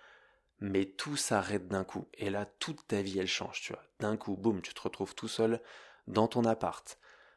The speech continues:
Euh, t'as plus quelqu'un à qui t'occuper, à qui donner tout ton temps, chose que je faisais.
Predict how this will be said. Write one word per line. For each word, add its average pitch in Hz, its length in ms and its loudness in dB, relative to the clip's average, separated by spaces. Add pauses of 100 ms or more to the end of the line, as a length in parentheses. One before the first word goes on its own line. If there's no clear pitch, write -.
(140)
Euh, 92 180 -2
t'as - 160 -2
plus - 180 -6
quelqu'un 117 360 2
à 107 60 2
qui - 160 -8
t'occuper, 113 480 0
à 107 60 4
qui - 160 -8
donner 95 220 0
tout - 140 -8
ton 107 160 2
temps, 117 180 0
chose - 300 -4
que - 120 -6
je - 100 -4
faisais. - 320 -2